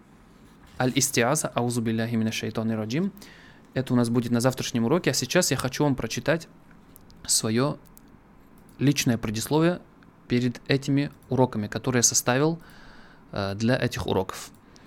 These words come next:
В этом предисловии я хочу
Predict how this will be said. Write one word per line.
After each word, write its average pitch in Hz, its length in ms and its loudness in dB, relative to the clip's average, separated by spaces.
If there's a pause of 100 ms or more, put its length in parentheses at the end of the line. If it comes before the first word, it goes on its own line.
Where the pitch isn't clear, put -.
(1900)
В 127 100 2
этом 214 220 8
предисловии 139 520 4
я 131 60 6
хочу 160 400 0